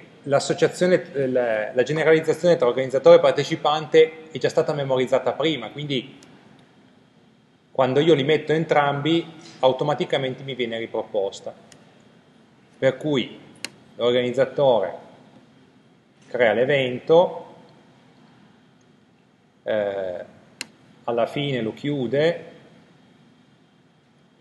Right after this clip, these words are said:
visualizza lo stato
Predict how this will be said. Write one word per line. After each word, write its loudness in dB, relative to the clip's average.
visualizza 0
lo -4
stato 0